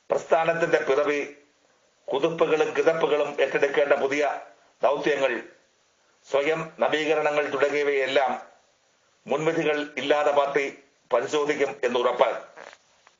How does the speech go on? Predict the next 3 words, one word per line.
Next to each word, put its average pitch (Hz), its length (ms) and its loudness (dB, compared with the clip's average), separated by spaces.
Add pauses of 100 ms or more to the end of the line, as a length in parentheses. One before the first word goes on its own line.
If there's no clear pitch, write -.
(760)
ജനാധിപത്യം, 151 760 0 (160)
പാർലമെന്ററി 143 600 2
സംവിധാനം, 131 640 0